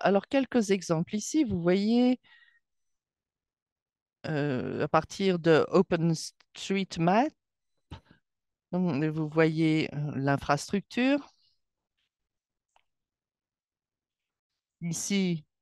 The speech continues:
euh, il s'agit des réseaux de transmission et de distribution.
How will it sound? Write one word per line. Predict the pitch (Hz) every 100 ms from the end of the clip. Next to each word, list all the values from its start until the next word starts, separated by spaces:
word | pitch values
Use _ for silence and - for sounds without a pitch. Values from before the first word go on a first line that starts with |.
| _ _ _ _ _ -
euh, | 170 156 143
il | 165
s'agit | - 165 196 170
des | 160 156 156 139
réseaux | 131 165 196 180
de | 160 147
transmission | - 170 - 170 - 175
et |
de | 156
distribution. | 147 160 - 170 143 147 - 180 233